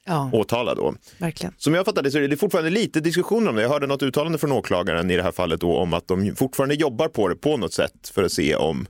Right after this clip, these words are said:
Speaker 1: Mm.
Speaker 2: eh, så att det, det är inte sista ordet är inte sagt här än. Men det är ett väldigt märkligt fall. Jag har aldrig hört talas om att en,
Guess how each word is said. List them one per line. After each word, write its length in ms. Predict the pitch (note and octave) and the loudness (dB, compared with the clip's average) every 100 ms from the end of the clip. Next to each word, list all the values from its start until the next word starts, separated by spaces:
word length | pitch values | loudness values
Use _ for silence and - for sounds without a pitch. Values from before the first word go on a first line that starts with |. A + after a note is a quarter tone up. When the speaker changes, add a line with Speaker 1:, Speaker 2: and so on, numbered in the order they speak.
| _ _ - | _ _ -4
Speaker 1:
Mm. 280 | F#3 G3 G#3 | 0 0 0
Speaker 2:
eh, 180 | - - | -2 0
så 120 | - | -2
att 80 | C#3 | -4
det, 280 | A#2+ B2 B2 | -4 -2 0
det 100 | D3+ | 2
är 120 | F3 | 0
inte 180 | E3+ C#3+ | -2 -2
sista 300 | D#3+ - F3 | -2 0 0
ordet 220 | C3+ C3+ | 0 0
är 40 | |
inte 140 | C3+ A2+ | -2 -2
sagt 280 | F3 - - | -4 -4 -4
här 120 | C#2 | -2
än. 100 | C#2 | 0
Men 60 | A#2+ | 0
det 40 | |
är 20 | |
ett 180 | B2+ G#2+ | 0 0
väldigt 600 | F#3+ D3+ C3 C3 G3+ - | 0 2 -2 0 -2 -2
märkligt 400 | C3+ D3 F2 G2 | -2 -2 -2 -2
fall. 160 | - B2+ | -2 0
Jag 80 | D3 | 2
har 60 | F3 | 2
aldrig 260 | D3 G#2 F#3+ | 0 0 0
hört 100 | D#3+ | 0
talas 280 | G2 F2+ | 0 0
om 100 | G2+ | 0
att 340 | F2+ - - - | -2 -2 -6 -2
en, 280 | F#2 F2 | 0 0